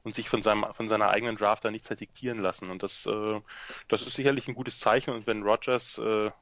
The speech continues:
Nicola, du hast es angesprochen, wenn Rodgers jetzt sich, äh, sich in dieser Struktur auch fügt, und das heißt ja nicht, er wird immer improvisieren, das ist ja auch eine große Stärke von ihm. Und ich meine, äh, er hat ja nun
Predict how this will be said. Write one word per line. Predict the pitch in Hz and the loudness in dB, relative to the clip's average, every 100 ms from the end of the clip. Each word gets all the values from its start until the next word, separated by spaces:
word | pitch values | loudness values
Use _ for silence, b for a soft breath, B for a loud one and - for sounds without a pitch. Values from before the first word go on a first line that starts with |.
| - | -12
Nicola, | 107 113 110 | 0 4 6
du | 107 | 4
hast | 101 | 0
es | 104 | 0
angesprochen, | 117 120 - 113 113 | -2 -2 -6 -8 -6
wenn | 101 | -4
Rodgers | 98 107 113 - | -2 0 0 0
jetzt | 110 - - - B B B B _ | -2 -4 -8 -16 B B B B _
sich, | - 107 104 - | -6 -6 -4 -4
äh, | 110 104 104 104 104 101 104 | 0 0 0 0 0 -2 -8
sich | - 104 - - - | -4 -4 -4 -12 -8
in | 147 127 | -6 -4
dieser | 120 - 117 | 0 4 6
Struktur | - - - - 135 127 | 4 0 -4 -4 2 2
auch | 104 | 2
fügt, | - 160 180 - | -2 -4 -4 -4
und | 107 | -4
das | 95 - | 0 2
heißt | 117 - | 0 2
ja | 98 | -2
nicht, | 113 - | -2 -4
er | 107 | -6
wird | 104 - | -6 -4
immer | 123 156 101 | 2 4 4
improvisieren, | 101 - 101 92 104 | -2 -10 -12 -8 -6
das | 92 | -6
ist | - | -2
ja | 95 | -2
auch | |
eine | 107 | -2
große | 104 101 107 | -4 -4 -4
Stärke | - 104 127 - | 2 4 4 0
von | - 107 | -6 -6
ihm. | 92 | -6
Und | 98 95 | -10 -10
ich | - | -16
meine, | 101 98 98 | -14 -12 -6
äh, | 95 92 90 | -2 -2 -4
er | - | -8
hat | - | -10
ja | 101 | -8
nun | 101 98 | -6 -6